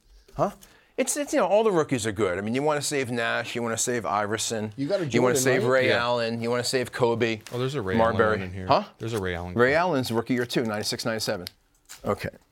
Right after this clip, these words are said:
Speaker 1: So let's see what everyone's got here.
Speaker 4: Here's a Kobe Bryant card.
Speaker 3: Very casual.
Speaker 1: You got one?
Speaker 4: Yep.
Speaker 1: Okay.
Speaker 3: Anything?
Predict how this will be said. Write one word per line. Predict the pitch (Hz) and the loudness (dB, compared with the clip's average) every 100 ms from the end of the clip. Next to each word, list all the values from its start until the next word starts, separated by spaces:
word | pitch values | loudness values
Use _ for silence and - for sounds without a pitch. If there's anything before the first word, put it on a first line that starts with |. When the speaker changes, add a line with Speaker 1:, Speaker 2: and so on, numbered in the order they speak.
| - - _ _ - - - - | -20 -20 _ _ -20 -20 -20 -16
Speaker 1:
So | - | -10
let's | 120 - | -8 -6
see | - 95 | -6 -6
what | 90 | -10
everyone's | - 90 - | -10 -12 -12
got | - - | -12 -10
here. | - - - - - _ _ _ _ - - | -10 -10 -12 -14 -20 _ _ _ _ -20 -12
Speaker 4:
Here's | 120 | -12
a | 123 | -10
Kobe | - 87 | -10 -10
Bryant | 80 80 85 | -10 -14 -14
card. | - 101 107 _ _ _ _ _ - - - - - _ - | -14 -14 -14 _ _ _ _ _ -20 -20 -20 -20 -20 _ -12
Speaker 3:
Very | 101 101 | -8 -8
casual. | 104 107 104 87 87 - | -6 -8 -10 -12 -14 -12
Speaker 1:
You | 98 | -4
got | 98 104 156 | 0 0 2
one? | 175 156 - 113 | 0 -2 -12 -14
Speaker 4:
Yep. | 110 113 - _ - - | -12 -12 -16 _ -12 -10
Speaker 1:
Okay. | - 98 104 - _ _ _ _ _ _ - - _ _ _ - | -4 -4 -4 -8 _ _ _ _ _ _ -20 -20 _ _ _ -16
Speaker 3:
Anything? | 95 95 104 135 | -14 -10 -10 -10